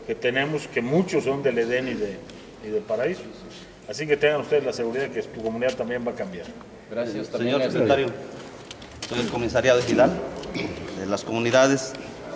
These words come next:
Speaker 3: y del ejido que fue más devastado por estos huracanes.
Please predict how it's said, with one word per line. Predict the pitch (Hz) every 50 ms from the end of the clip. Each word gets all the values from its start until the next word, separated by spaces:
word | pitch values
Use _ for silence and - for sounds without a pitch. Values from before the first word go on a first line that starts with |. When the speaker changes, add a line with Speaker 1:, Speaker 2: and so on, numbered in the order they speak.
| - - - - - 101 107
Speaker 3:
y |
del | 107 104 104 101
ejido | 98 98 131 131 131 -
que | 113 104
fue | 127 131 131 131 131 - - - - -
más | - 101 120 139 151 139
devastado | 139 131 120 113 - - 127 123 143 190 214 - - - - - - -
por | 95 98
estos | 101 - - 110 -
huracanes. | 110 101 101 101 - 101 98 95 85